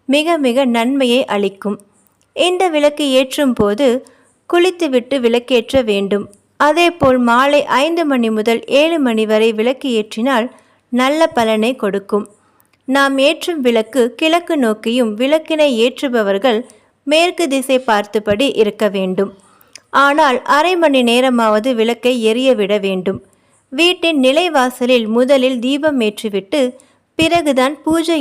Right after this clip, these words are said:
அறையில் ஏற்ற வேண்டும். ஆனால் ஒரு முறை அறையில் ஏற்றிய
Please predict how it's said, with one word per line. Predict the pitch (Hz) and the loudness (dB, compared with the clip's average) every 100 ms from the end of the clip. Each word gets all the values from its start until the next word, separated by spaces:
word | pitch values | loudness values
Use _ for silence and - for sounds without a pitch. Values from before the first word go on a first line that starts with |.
| 247 | 0
அறையில் | 202 208 254 - | 0 0 -2 0
ஏற்ற | 214 214 233 | -2 0 -6
வேண்டும். | 214 196 190 196 226 _ _ _ _ - | -4 -4 -4 -4 -8 _ _ _ _ 0
ஆனால் | 277 285 311 254 - | 0 2 2 0 2
ஒரு | 285 349 339 | 2 2 2
முறை | 285 277 285 | 2 2 2
அறையில் | - 233 262 277 - | 0 0 2 0 2
ஏற்றிய | 226 220 247 | 0 0 -2